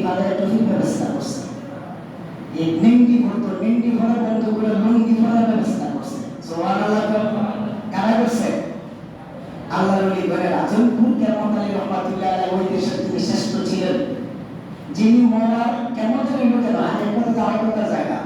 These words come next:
তিনি জানাজার মধ্যে মাঠে নিয়ে হাজির করছে, জানাজা করবে সবাই।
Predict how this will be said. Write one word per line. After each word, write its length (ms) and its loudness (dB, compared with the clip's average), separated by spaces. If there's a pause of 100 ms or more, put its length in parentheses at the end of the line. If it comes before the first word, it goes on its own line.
(640)
তিনি 220 4
জানাজার 540 2
মধ্যে 200 0
মাঠে 280 -2
নিয়ে 120 -2
হাজির 380 -2
করছে, 340 -2
জানাজা 500 -2
করবে 200 0
সবাই। 380 0